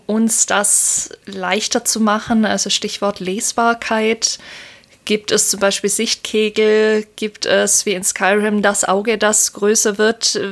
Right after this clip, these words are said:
wenn man Gefahr läuft, entdeckt zu werden? Oder irgendwelche Balken, die sich langsam aber sicher füllen und verfärben,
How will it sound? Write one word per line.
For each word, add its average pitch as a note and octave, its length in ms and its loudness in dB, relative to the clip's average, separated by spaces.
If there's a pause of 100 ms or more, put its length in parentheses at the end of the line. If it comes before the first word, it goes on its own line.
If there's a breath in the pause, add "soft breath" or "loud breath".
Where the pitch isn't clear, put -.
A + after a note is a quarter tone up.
(120)
wenn G#3+ 600 2
man G#3+ 180 2
Gefahr - 320 0
läuft, G#3+ 300 0
entdeckt G#3 360 -4
zu G#3+ 180 -2
werden? G#3 540 0 (340 loud breath)
Oder G#3 420 2
irgendwelche G#3 560 2
Balken, A3 840 2
die G#3+ 180 0
sich A3 440 -2
langsam G#3+ 400 2
aber G3+ 220 0
sicher G#3 240 -2
füllen G#3+ 460 2
und G#3+ 160 2
verfärben, G#3+ 840 0